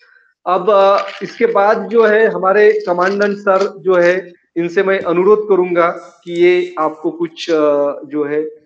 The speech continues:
टिप्स दे, आपके साथ बातें करे और अंत में आपके जो सवाल होंगे उस सवालों के जवाब भी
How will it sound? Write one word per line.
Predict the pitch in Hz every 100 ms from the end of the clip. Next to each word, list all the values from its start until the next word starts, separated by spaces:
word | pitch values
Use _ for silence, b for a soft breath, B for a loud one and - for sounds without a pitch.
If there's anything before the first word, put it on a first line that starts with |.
| _ _
टिप्स | 175 180 -
दे, | 156 165 165 - - _
आपके | - - 156
साथ | 151 147
बातें | 135 143 - 160
करे | 147 147 151 151 _ _ _ _ _
और | 160 160 170 175 - _
अंत | 180 202 208
में | 214 214 220
आपके | 170 175 - 202
जो | 196 190
सवाल | - 170 190 196
होंगे | 170 165 175
उस | 170 160 -
सवालों | 151 151 147
के | 147 180 160
जवाब | 147 147 147
भी | - 180 285